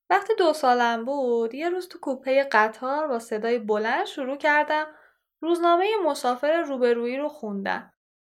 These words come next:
همهٔ مسافرای داخل کوپه با تعجب و تحسین نگام می‌کردن. از همون روز بار انتظارات و توقعات مادرم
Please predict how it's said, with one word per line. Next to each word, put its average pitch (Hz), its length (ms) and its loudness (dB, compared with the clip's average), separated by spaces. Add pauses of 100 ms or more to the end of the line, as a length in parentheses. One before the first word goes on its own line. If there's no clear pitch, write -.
(500)
همهٔ 302 300 2
مسافرای 277 680 2
داخل 226 380 -2
کوپه 233 380 -6
با 302 120 2
تعجب 233 640 2
و 311 100 -2
تحسین 311 720 -2
نگام 226 380 0
می‌کردن. 220 720 -6 (760)
از 311 240 6
همون 370 480 0
روز 254 640 -6
بار 277 240 0
انتظارات 233 760 -4
و 262 40 -12
توقعات 220 800 -2
مادرم 233 760 -6